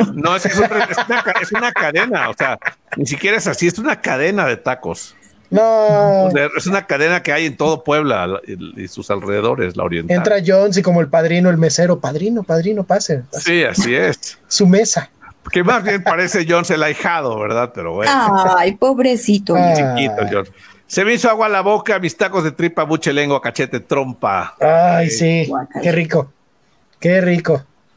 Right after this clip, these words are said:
Speaker 1: Vine Frías dice, "Qué rico, tacos de tripa con salsa de chiltepín".
Speaker 2: Uf.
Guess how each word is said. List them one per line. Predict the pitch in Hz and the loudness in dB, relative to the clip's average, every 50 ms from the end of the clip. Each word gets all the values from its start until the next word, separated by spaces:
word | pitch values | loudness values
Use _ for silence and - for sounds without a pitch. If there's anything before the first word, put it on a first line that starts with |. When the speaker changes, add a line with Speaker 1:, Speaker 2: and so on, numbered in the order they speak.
| _ _ - - - _ - | _ _ -20 -20 -16 _ -4
Speaker 1:
Vine | 139 143 147 143 | -2 0 0 0
Frías | 123 147 151 143 139 | 0 0 0 0 0
dice, | 151 147 - 156 127 | -2 -2 -2 -2 -2
"Qué | - 165 | -2 -2
rico, | 151 156 165 160 156 123 | -2 0 0 0 -2 -2
tacos | - 151 - 165 143 | -2 -2 -2 0 -2
de | 147 127 | -2 -2
tripa | - 147 147 - - 143 | 0 -2 -2 0 -2 -2
con | - 117 113 110 | -2 -2 -4 -2
salsa | - 143 131 127 - 139 | -2 -2 -2 -2 -2 -2
de | 120 117 110 | 0 0 -2
chiltepín". | - - 107 98 90 - 104 - - 123 117 110 95 90 85 80 - _ _ _ _ _ _ _ _ - | -2 -4 -6 -6 -4 -4 -6 -4 -2 -2 -2 -2 -2 -4 -6 -8 -10 _ _ _ _ _ _ _ _ -2
Speaker 2:
Uf. | - 143 156 160 165 165 160 147 139 - - - - - - | 0 2 4 4 4 4 4 2 0 -4 -12 -14 -14 -16 -18